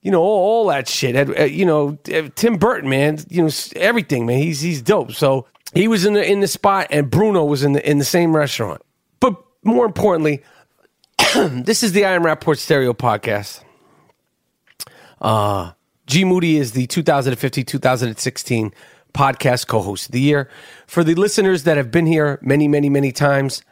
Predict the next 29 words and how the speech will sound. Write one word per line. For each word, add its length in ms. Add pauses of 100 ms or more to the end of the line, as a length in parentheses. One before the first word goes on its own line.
(140)
I 60
like 160
to 100
break 240
it 60
down 200
to 80
some 160
of 60
the 60
new 160
listeners. 400 (420)
Uh, 60
if 60
you've 100
never 180
heard 200
the 160
I 120
Am 80
Rapaport 260
Stereo 320
podcast, 480
we 140
pride 320
ourselves 380
on 180
not 200
fact-checking. 760